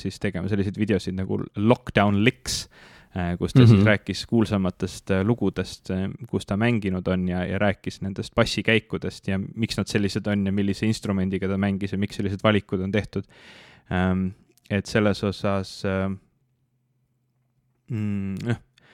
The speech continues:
Speaker 1: ütleme sellist nagu väga põnevat kraami, mida ilmselt ilma selle,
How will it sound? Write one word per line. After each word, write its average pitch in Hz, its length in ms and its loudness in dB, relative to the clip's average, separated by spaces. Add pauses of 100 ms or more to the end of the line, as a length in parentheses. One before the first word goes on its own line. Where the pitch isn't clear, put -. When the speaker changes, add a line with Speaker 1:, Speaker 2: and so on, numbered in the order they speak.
(140)
Speaker 1:
ütleme 113 200 0
sellist 123 320 0
nagu 107 300 2 (260)
väga 123 360 2 (100)
põnevat 104 680 0
kraami, 113 460 4
mida 98 300 0
ilmselt 107 440 -2
ilma 117 320 2
selle, 98 400 -4